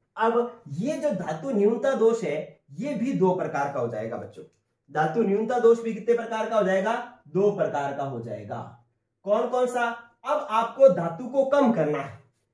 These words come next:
यहां पर धातु बढ़ानी थी, यहां पर धातु को कम करना है। धातु को कम कैसे कर सकते हैं? एक तो धनायनिक रिक्तिका के कारण, धनायनिक रिक्तिका के कारण, या फिर दूसरा है अतिरिक्त ऋणायन के कारण।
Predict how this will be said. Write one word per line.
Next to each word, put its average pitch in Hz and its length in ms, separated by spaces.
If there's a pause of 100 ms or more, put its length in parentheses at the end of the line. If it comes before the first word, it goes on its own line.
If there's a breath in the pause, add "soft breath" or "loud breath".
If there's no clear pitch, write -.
(120)
यहां 156 160
पर - 120
धातु 170 280
बढ़ानी 190 380
थी, 285 480
यहां 156 180
पर 233 120
धातु 180 280
को 240 180
कम 226 200
करना 120 280
है। - 300 (260 soft breath)
धातु 185 320
को 269 160
कम 277 240
कैसे 277 280
कर 269 140
सकते 262 240
हैं? 247 360 (140)
एक 247 300
तो 269 60
धनायनिक 180 640
रिक्तिका 185 460
के 170 140
कारण, 147 360 (720)
धनायनिक 175 960 (200)
रिक्तिका 185 680
के 240 180
कारण, 240 540 (280)
या 185 320
फिर 165 460 (180)
दूसरा 226 400
है 175 440 (220)
अतिरिक्त 247 680
ऋणायन 170 480
के 165 140
कारण। 160 480